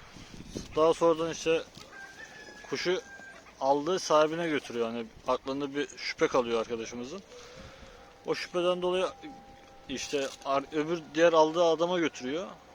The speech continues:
Gene mesafesi var. <laughs> Üşenmeyip. Helal olsun adama, çocuğa. Ee, sahibine gösterdikten sonra sahibi diyor ki hani benim sana verdiğim kuş değil bu diyor.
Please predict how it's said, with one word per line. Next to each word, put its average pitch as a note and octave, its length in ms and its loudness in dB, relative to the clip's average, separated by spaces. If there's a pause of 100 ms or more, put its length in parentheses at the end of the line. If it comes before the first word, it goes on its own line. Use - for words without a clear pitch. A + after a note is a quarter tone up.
(720)
Gene D3+ 200 0
mesafesi D3 600 -4
var. D#3+ 160 -2 (680)
<laughs> - 280 -14
Üşenmeyip. D#3+ 580 -2 (1000)
Helal D3+ 240 6
olsun C#3 280 4
adama, B2+ 440 2 (320)
çocuğa. C#3 360 -2 (680)
Ee, C3+ 640 -2 (640)
sahibine D3 520 2
gösterdikten F3+ 640 -2
sonra A3+ 140 -4
sahibi E3+ 520 2 (260)
diyor F3 180 0
ki - 140 -2
hani D#3+ 280 0 (120)
benim C#3+ 280 -6
sana E3 300 0
verdiğim D#3+ 280 0
kuş - 320 -12
değil G3 240 -2
bu F#3+ 140 -8
diyor. F3+ 340 -8